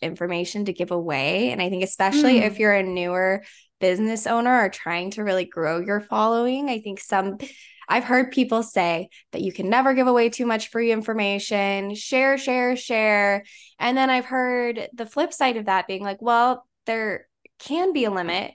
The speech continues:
Speaker 1: to too much, right? And I think, for example, you shared, uh, one reason, whereas if you're giving away all of your tips or what you do to help your clients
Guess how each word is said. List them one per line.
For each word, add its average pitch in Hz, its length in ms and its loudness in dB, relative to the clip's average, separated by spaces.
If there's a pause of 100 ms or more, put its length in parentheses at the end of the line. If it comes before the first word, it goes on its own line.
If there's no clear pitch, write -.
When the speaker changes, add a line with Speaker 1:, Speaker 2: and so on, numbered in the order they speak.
(100)
Speaker 1:
to 214 100 -18
too 202 240 -4
much, 170 440 -4
right? 180 220 0
And 185 140 -6
I 175 80 -4
think, 180 200 -12
for 180 120 -2
example, 180 500 -4
you 175 140 -4
shared, 180 500 2 (520)
uh, 180 380 2 (180)
one 226 320 2
reason, 196 560 0
whereas 180 300 -2
if 180 160 -8
you're 185 340 0 (160)
giving 254 280 2
away 170 320 0
all 170 200 0
of 170 160 -8
your 160 120 -4
tips - 680 -4
or 175 340 2 (320)
what 190 280 0
you 175 180 0
do 170 200 -2
to 185 100 2
help 175 260 -6
your 160 100 -6
clients 185 800 2